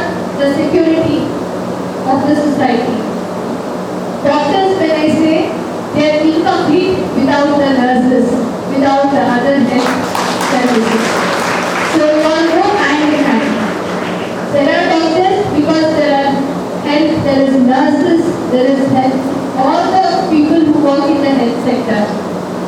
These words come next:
And there are all the nurses and all the other health, uh, you know, people who work in the health sector because of doctors. So I call you all, all together like a family.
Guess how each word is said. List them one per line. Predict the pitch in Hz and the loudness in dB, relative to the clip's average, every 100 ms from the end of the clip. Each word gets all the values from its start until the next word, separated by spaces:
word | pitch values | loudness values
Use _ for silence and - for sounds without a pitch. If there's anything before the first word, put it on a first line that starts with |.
| - - - | -6 -6 -2
And | 294 - - - 262 | -2 0 -2 -4 -2
there | 294 349 | 0 2
are | 381 427 480 480 - - | 0 0 -2 -4 -6 -4
all | - 302 | 0 2
the | 311 | 2
nurses | 311 285 302 294 330 320 320 - - - - 254 | 2 2 2 2 2 2 2 0 -4 -6 -4 -2
and | 262 | 0
all | 269 339 370 | 2 2 2
the | 359 294 | 2 0
other | 294 302 294 | 0 0 0
health, | 262 269 - | 0 -2 -2
uh, | 277 269 269 254 247 254 254 | 0 2 2 2 2 2 4
you | 254 | 4
know, | 254 285 285 | 2 2 2
people | 294 294 311 | 2 4 4
who | 285 | 4
work | 277 285 | 2 2
in | 294 | 2
the | 262 247 | 2 2
health | 285 - | 0 0
sector | - - 269 277 - - | 0 0 0 -2 -2 -4
because | 131 262 247 247 | 0 0 2 2
of | - | 2
doctors. | 233 226 226 226 214 - - - - - | 2 0 0 0 0 -2 -4 -6 -6 -2
So | 320 | 0
I | 311 311 302 | 2 0 2
call | 302 349 | 2 2
you | 349 311 | 2 2
all, | 302 302 302 - - - - - 285 | 2 0 -2 -4 -6 -8 -8 -6 -2
all | 311 339 339 | 0 0 0
together | 381 330 339 339 | 0 0 0 0
like | 277 | 0
a | 294 285 | 0 0
family. | 311 262 262 269 | 0 0 0 0